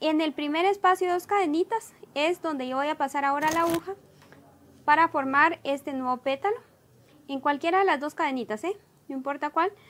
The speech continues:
nosotros sencillamente pasamos la aguja para jalar por aquí la hebra y formar la tercera cadena. Y terminamos de formar el pétalo, ya sabemos, tres cadenas acá, perdón, tres puntos altos, uno, dos y tres.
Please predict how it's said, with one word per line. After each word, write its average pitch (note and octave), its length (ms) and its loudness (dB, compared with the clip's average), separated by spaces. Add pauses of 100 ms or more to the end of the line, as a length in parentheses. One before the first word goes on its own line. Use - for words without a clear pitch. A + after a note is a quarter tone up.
(240)
nosotros D#4 400 0
sencillamente D#4 540 -2
pasamos C#4+ 400 0
la C#4+ 100 2
aguja E4+ 300 0
para A#3+ 200 0
jalar A#3 300 -2
por D4 100 -4
aquí C4+ 220 -8
la C4+ 180 -2
hebra F4+ 220 -2 (600)
y D4 140 -4
formar C#4+ 540 2
la B3+ 200 0
tercera A3 420 -6
cadena. C#4 380 0 (1500)
Y E4 140 -2
terminamos C4+ 540 0
de C4+ 80 -2
formar A3 320 0
el A3 100 -4
pétalo, G#4 400 -2
ya C4 160 -2
sabemos, D4 420 -4
tres B3+ 200 -10
cadenas D#4 480 -4
acá, G4+ 140 -6 (360)
perdón, A#3+ 280 0
tres C4+ 180 -2
puntos C#4+ 360 -6
altos, G3+ 400 -4
uno, D#4 300 -2 (1600)
dos D4 600 2
y D4+ 440 -4
tres. - 300 -10